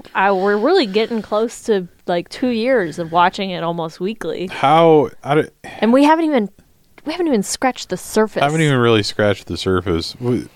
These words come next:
Speaker 2: are we, are we, like, a otaku yet?
Speaker 1: Mm, I don't know what that means.
Speaker 2: I
Speaker 1: So I
Speaker 2: don't
Speaker 1: guess not.
Speaker 2: I think, like, a super fan.
Speaker 1: Super fan?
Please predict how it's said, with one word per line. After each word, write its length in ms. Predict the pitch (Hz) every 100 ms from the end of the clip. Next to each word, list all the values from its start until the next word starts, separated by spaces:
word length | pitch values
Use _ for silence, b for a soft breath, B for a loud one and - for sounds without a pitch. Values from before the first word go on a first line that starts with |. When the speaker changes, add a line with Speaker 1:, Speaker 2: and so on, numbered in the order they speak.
| _
Speaker 2:
are 80 | 143
we, 280 | 135 156 139
are 100 | 120
we, 160 | 131 135
like, 200 | 127 127
a 240 | 113 104
otaku 640 | 104 101 117 110 - 127 123
yet? 300 | 127 131 127 -
Speaker 1:
Mm, 400 | 196 196 196 -
I 60 | 226
don't 120 | 302
know 120 | 320
what 100 | 311
that 180 | 285 196
means. 480 | 185 214 180 - -
Speaker 2:
I 40 |
Speaker 1:
So 60 | -
I 20 |
Speaker 2:
don't 120 | 240 254
Speaker 1:
guess 160 | 269
not. 360 | 247 233 156 - _ b b -
Speaker 2:
I 60 | 92
think, 200 | 117 110
like, 140 | 104
a 80 | 87
super 380 | - 95 87 -
fan. 380 | 82 80 76
Speaker 1:
Super 360 | - - 214 226
fan? 480 | 233 220 220 240